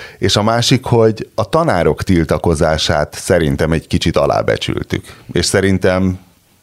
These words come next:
talán a Rogán Korpsz is egy kicsit alábecsülte. Tehát ezt szerintem senki se látta, hogy ez még most tartani fog,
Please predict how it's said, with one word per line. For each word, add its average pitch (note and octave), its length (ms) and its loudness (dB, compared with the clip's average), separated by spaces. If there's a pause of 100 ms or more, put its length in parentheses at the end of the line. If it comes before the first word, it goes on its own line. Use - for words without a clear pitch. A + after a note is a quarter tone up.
(340)
talán E2+ 480 0
a D#2+ 580 -2
Rogán D2+ 400 0
Korpsz C#2 340 -4
is C#2+ 100 -2
egy B1+ 160 -4
kicsit D2 300 -4
alábecsülte. A#1 680 0
Tehát - 220 -2
ezt E2 100 0
szerintem F2+ 360 0
senki G2+ 280 -2
se E2 120 0
látta, D2+ 260 0
hogy D#2 100 2
ez D#2 120 0
még D#2+ 180 0
most D2 220 -2
tartani E2+ 400 0
fog, G#2+ 320 -2